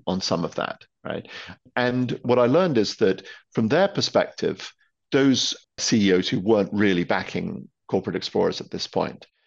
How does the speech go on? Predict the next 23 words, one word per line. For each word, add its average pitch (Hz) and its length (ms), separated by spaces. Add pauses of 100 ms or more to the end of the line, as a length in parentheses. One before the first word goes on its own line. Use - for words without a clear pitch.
(380)
is 120 300
that 113 320 (300)
they 127 200
feared 123 400
losing 101 420
control. - 600 (1200)
More 170 280
than 196 140
anything 165 400
else, 85 440 (460)
they 110 180
were 110 140
worried 104 560
that 107 140
if 123 140
they 113 140
gave 120 360
too 185 320
much 180 300
leeway 113 440
to 101 140
these 95 220
efforts, - 680